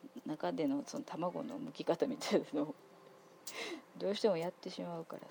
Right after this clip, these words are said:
さ。めっちゃ剥けへんねん、これ。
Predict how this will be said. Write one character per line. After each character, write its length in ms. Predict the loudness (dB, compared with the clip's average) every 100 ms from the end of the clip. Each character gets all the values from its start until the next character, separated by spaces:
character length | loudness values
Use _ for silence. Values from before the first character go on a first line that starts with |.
| -14
さ。 360 | -12 -10 -6 -6 -6 -10 -14 -20 -20 -20 -20 -20 -20 -20 -20 -20 -20 -20 -12
め 80 | -12
っ 20 | -10
ち 120 | -8 -4
ゃ 40 |
剥 120 | 0
け 100 | 2
へ 140 | 2 0
ん 80 |
ね 80 | -6
ん、 40 | -14
こ 120 |
れ。 60 | -16